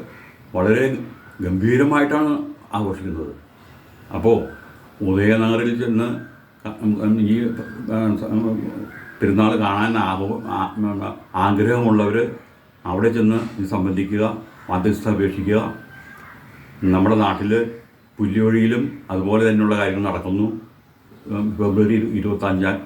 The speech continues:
ഇരുപത്തഞ്ചാം തീയതി നടക്കുന്നു. അത് ഇവിടെ വന്ന് നിങ്ങൾക്ക് മധ്യസ്ഥം അപേക്ഷിക്കുകയും പ്രാർത്ഥിക്കുകയും പല സഹായങ്ങൾ നമുക്ക്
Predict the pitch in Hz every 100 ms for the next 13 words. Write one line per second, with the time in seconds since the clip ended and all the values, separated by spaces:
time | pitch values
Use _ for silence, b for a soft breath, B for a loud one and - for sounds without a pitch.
0 | 95 95 95 92 92 95 98 98 85 -
1 | 90 107 110 - B B B B B -
2 | 110 131 147 - - _ _ - 104 117
3 | 127 120 135 147 - - 101 107 107 123
4 | 147 - - _ _ - - 117 95 95
5 | 107 - 87 - 95 95 92 107 104 110
6 | 101 90 90 98 98 107 107 98 95 92
7 | 87 92 107 - B - 104 101